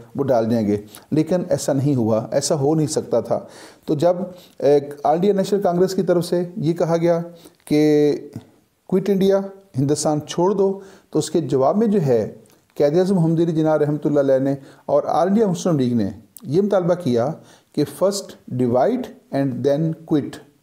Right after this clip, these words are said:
कि पहले हिंदुस्तान को तकसीम करो और फिर हिंदुस्तान को छोड़ के जाओ। तुम हिंदुस्तान को तकसीम किए बगैर जो है, अब हिंदुस्तान को जो है, अंग्रेज, हिंदुओं के हवाले या ऑल इंडिया नेशनल कांग्रेस के हवाले करके नहीं जा सकते थे, क्योंकि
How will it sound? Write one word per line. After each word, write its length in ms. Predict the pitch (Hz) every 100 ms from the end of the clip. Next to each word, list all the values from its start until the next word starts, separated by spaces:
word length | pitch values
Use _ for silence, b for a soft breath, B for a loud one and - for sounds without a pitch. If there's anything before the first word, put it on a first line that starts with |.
| _ b b b b b -
कि 80 | 139
पहले 280 | 143 151
हिंदुस्तान 440 | 165 147 151 160 160
को 120 | 165
तकसीम 480 | 165 135 - 180 214
करो 500 | 220 220 277 - b b b b
और 160 | 151 151
फिर 100 | 226
हिंदुस्तान 460 | 233 156 147 147 135
को 80 | 123
छोड़ 240 | - 117
के 140 | 117 127
जाओ। 320 | 139 185 208 B B B -
तुम 200 | 156 160
हिंदुस्तान 540 | 147 151 160 156 151
को 180 | 151 160
तकसीम 520 | 160 147 - 185 180
किए 240 | 170 151
बगैर 360 | 147 127 131 139
जो 120 | 135
है, 500 | 127 120 120 120 - - -
अब 180 | 135
हिंदुस्तान 520 | 135 135 143 - 131 135
को 140 | 143
जो 80 | 127
है, 440 | 127 123 135 - -
अंग्रेज, 380 | 135 131 127 127
हिंदुओं 440 | 135 131 131 139
के 120 | 135
हवाले 480 | 131 131 120 127 127 B B -
या 180 | 131 117
ऑल 140 | 131
इंडिया 200 | 143 139
नेशनल 280 | 135 131 135
कांग्रेस 380 | 131 131 131 131
के 80 |
हवाले 280 | 135 123 117
करके 320 | 120 120 123
नहीं 180 | 123 123
जा 160 | 120 113
सकते 340 | 113 104 117
थे, 180 | 104 113 113 B B _
क्योंकि 480 | 160 147 170 165